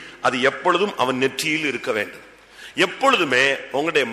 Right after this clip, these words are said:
மைண்ட்ல ஒரு பரிசுத்தங்கிற ஒரு தன்மை பாதுகாக்கப்பட வேண்டும். எப்பவும் நீங்க ஒரு பரிசுத்தமான சிந்தையிலேயே இருக்கணும். ஒரு மனிதனை பார்த்தாலும் சரி, ஒரு மனுஷியை பார்த்தாலும் சரி, ஒரு காட்சியை பார்த்தாலும் சரி, நீங்க,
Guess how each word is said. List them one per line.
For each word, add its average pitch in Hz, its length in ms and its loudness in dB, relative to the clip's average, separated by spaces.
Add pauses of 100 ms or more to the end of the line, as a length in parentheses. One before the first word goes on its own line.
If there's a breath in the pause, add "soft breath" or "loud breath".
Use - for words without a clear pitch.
மைண்ட்ல 156 400 2
ஒரு 127 180 0
பரிசுத்தங்கிற 175 760 -2
ஒரு 127 500 -2
தன்மை 147 380 0
பாதுகாக்கப்பட 127 720 0
வேண்டும். 98 400 -2 (1120)
எப்பவும் 208 500 0
நீங்க 156 220 -4
ஒரு 135 160 -2
பரிசுத்தமான 160 640 -6
சிந்தையிலேயே 143 500 -6
இருக்கணும். 110 320 -12 (1400)
ஒரு 117 260 -2 (440)
மனிதனை 131 340 -2
பார்த்தாலும் 110 380 -2
சரி, 120 180 -6
ஒரு 147 160 -6
மனுஷியை 127 340 -4
பார்த்தாலும் 110 420 -6
சரி, 131 240 -6 (320 loud breath)
ஒரு 131 180 -4
காட்சியை 139 500 0
பார்த்தாலும் 117 440 -2
சரி, 127 320 -4 (280 loud breath)
நீங்க, 127 440 0